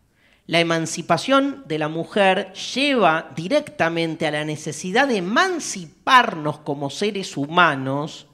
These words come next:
del pensamiento binario. Porque el problema es el binario. El binario siempre va a justificar que haya un polo correcto y un polo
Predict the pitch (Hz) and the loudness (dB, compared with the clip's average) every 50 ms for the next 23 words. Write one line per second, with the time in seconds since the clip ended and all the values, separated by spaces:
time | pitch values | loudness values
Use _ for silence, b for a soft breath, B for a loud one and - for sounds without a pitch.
0 | _ _ 131 185 214 208 208 - 185 165 147 - - 131 127 143 160 170 175 175 | _ _ -2 0 0 -2 -2 -4 -6 -6 -6 -8 -8 -8 -8 -6 -6 -6 -6 -6
1 | 170 165 151 135 127 117 123 143 151 165 151 131 - 113 107 101 101 104 - _ | -6 -6 -6 -6 -8 -8 -6 -4 -2 -2 -2 -4 -6 -12 -18 -18 -20 -20 -20 _
2 | _ _ _ _ _ _ _ _ _ _ _ _ _ _ _ _ _ _ _ _ | _ _ _ _ _ _ _ _ _ _ _ _ _ _ _ _ _ _ _ _
3 | _ _ _ _ _ _ _ _ _ _ _ _ _ - 165 185 180 185 190 180 | _ _ _ _ _ _ _ _ _ _ _ _ _ 2 4 4 6 4 4 2
4 | 175 - 185 190 214 254 294 302 277 233 - - 165 151 135 127 135 139 156 190 | 4 4 4 6 6 6 4 4 2 0 -2 -2 -4 -4 -2 -4 -4 2 6 6
5 | 214 208 165 131 113 110 104 104 95 - _ _ _ _ _ _ _ _ _ _ | 6 6 6 2 -6 -14 -14 -16 -16 -18 _ _ _ _ _ _ _ _ _ _
6 | _ _ _ _ _ _ _ _ - - 175 175 170 185 185 202 262 302 302 349 | _ _ _ _ _ _ _ _ -2 0 0 2 0 0 0 2 2 2 2 2
7 | 262 214 - - 262 285 294 294 294 254 220 214 - - 185 - - - 170 156 | 0 0 0 -2 -4 -2 0 0 2 2 2 2 0 -2 -6 -6 -6 -8 -12 -10
8 | - 156 151 - - 220 226 233 226 - - 185 185 190 190 175 - - - - | -10 -10 -8 0 2 2 2 2 0 -2 -2 2 6 8 8 6 6 2 -4 -4
9 | 156 147 147 - 226 226 233 220 196 - - 254 247 262 262 254 247 254 - 165 | -4 -4 -2 -2 -4 -2 -2 -4 -4 -2 2 4 4 6 6 6 4 4 4 2
10 | 175 175 196 233 247 233 240 - - - - 220 214 185 190 202 185 180 147 - | 2 4 4 4 4 2 0 -4 -4 0 2 2 2 2 0 -2 -2 -2 -2 0
11 | 190 202 208 214 220 214 196 | 2 2 4 4 4 4 2